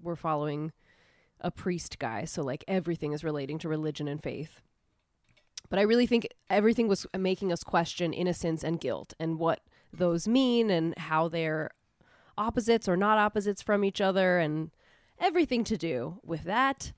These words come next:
And that was my note. And I think we could talk about any single scene that happened, and all of them are an example of it. Um,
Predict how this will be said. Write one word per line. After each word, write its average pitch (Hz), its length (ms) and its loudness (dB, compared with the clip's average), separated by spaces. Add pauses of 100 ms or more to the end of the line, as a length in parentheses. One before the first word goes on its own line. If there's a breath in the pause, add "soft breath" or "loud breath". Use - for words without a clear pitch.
(640)
And 156 100 -8
that 143 220 -8
was 156 180 -10
my 156 120 -6
note. 202 380 -2
And 180 200 0
I 214 100 2
think 240 360 -2
we 208 140 -2
could 214 120 -2
talk 196 160 0
about 170 200 2
any 185 160 2
single 175 280 -2
scene 165 260 -2
that 147 100 -4
happened, 147 540 -4
and 165 100 -6
all 160 220 0
of 151 100 -8
them 139 140 -4
are 151 100 -2
an 156 60 -2
example 151 440 -6
of 151 120 -8
it. 143 180 -6 (680)
Um, 165 640 0